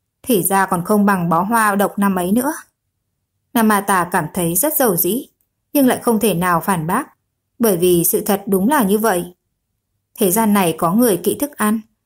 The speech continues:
có người kỵ tình ái, dục niệm, còn mình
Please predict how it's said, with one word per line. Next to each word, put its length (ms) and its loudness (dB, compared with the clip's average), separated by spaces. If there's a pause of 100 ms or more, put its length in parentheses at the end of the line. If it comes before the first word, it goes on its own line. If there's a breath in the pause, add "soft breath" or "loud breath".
(160)
có 140 0
người 320 2
kỵ 180 -2
tình 180 0
ái, 360 -4 (320)
dục 220 -2
niệm, 220 2 (640)
còn 240 0
mình 260 0